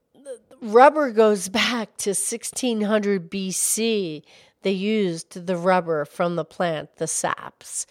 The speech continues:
They, the sap. They made medicines, and they also made paint. They would take that sap and mix it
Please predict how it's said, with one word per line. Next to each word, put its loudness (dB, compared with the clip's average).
They, -2
the 0
sap. -4
They 0
made 0
medicines, -4
and -4
they 0
also 0
made 0
paint. -4
They -6
would -10
take -4
that -4
sap -2
and -8
mix -6
it -8